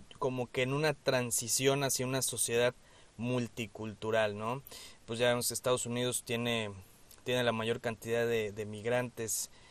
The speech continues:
eh, del planeta, yo creo, y, y, pues, ahí, ahí sí, sí tienen una sociedad, eh, meramente multicultural, ¿no? Y, pues, yo creo que para allá van los demás países, ¿no? Nada más que, pues, unos más rápido que otros.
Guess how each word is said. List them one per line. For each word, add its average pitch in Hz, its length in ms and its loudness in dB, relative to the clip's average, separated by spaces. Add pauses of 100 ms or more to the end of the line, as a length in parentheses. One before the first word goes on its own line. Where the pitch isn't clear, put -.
(200)
eh, 101 280 -4
del 104 180 -2
planeta, 131 840 2
yo 131 160 0
creo, 139 440 6
y, 117 260 -2
y, 107 120 -8
pues, 110 240 -8
ahí, 117 400 -2
ahí 120 240 0
sí, 143 320 0
sí 151 200 0
tienen 147 340 0
una 143 220 0
sociedad, 120 540 2 (500)
eh, 82 200 -6
meramente 127 680 2
multicultural, 104 1160 -6
¿no? 123 220 -4 (340)
Y, 135 100 2
pues, 139 140 0
yo 190 80 8
creo 214 100 10
que 214 80 10
para 143 220 10
allá 156 140 12
van 170 140 12
los 147 100 8
demás 131 260 2
países, 104 460 0
¿no? 127 160 0
Nada 131 240 0
más 131 240 0
que, 131 120 0
pues, - 240 -8
unos 120 280 -4
más 117 340 -2 (140)
rápido 120 640 2
que 110 140 -6
otros. 139 560 4